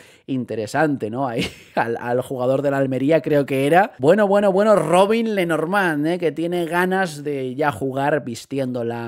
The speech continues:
la rojiblanca. Qué interesante, la verdad. Es un central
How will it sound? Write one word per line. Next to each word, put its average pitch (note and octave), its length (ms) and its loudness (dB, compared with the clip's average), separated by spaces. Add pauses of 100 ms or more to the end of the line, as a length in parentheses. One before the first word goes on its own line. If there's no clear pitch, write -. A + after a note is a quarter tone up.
(340)
la B2+ 260 0
rojiblanca. C#3+ 960 0
Qué D3 100 -10
interesante, D#3 880 -6
la C3+ 120 -6
verdad. A2 400 -6
Es C#3 160 -10
un F3+ 140 -10
central C#3 600 -4